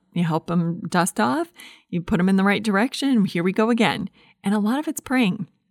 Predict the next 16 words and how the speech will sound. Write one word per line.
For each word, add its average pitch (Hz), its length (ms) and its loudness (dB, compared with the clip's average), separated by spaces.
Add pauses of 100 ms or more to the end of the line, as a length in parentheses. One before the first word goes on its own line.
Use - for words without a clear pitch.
(1600)
So - 220 0
that 240 200 2
whole 311 320 0
idea 240 460 0
of 165 300 -4
worrying 170 880 -2
and 180 220 0
carrying 226 480 2
around 170 400 0
this 165 200 -4
wall 170 240 -2
of 180 120 0
anxiety, 170 680 -4 (460)
it 262 200 2
can 302 400 2
really 190 640 0